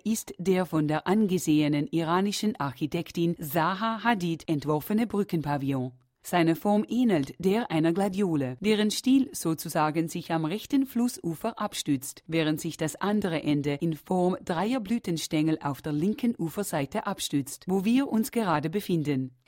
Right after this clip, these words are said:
Die Sparkasse Ibercaja wird dieses Gebäude künftig verwalten, um es in ein Museum umzuwandeln, dessen Thema mit hoher Wahrscheinlichkeit die neuen Technologien sein werden.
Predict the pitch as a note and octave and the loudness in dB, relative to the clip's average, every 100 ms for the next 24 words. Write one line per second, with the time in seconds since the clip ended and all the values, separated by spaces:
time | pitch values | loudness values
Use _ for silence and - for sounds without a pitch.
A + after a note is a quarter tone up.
0 | _ F#3 F3+ - G#3 - E3+ D3+ C#3 C#3+ | _ -4 -2 0 -2 0 -2 -2 -4 -6
1 | F#3+ F#3 D3+ B2+ D#3+ D3+ - A2+ A#2 D#3+ | -4 -2 -2 -2 -2 -4 -4 -8 -8 -6
2 | F3 - A#3 B3+ C4 - F#3+ F3+ F#3 F#3 | -6 -2 -2 -2 -2 -2 0 0 0 -2
3 | - B3 - B3+ - A#3+ G3+ D#3+ - C3+ | 0 0 2 -4 -2 0 2 2 0 -4
4 | C3 F#3+ F#3+ G#3+ A3+ - A#3+ G#3 G3 B3 | 0 0 0 0 -2 0 0 2 2 2
5 | B3+ A#3 E3+ E3+ - E3 D#3 C#3+ C#3 C3+ | 4 2 2 0 -2 -2 0 0 -2 -4
6 | B2+ E3+ - D#3+ - C4+ A3+ D3 D3 D3 | -4 -4 -2 -4 2 4 4 4 0 -2
7 | G3+ F#3+ F#3 G3 G#3+ A#3 A#3 A3+ A#3 A#3+ | -2 0 0 0 0 0 0 -4 -4 -4
8 | - E3+ E3 F#3 G#3+ B3+ - D3+ F3+ F#3+ | -2 0 2 2 4 2 0 -2 2 2
9 | A3+ G3+ D#3+ C#3 - C#3+ C#3 C#3 C#3 C#3 | 2 2 2 2 0 0 0 -2 -4 -8
10 | C3 | -10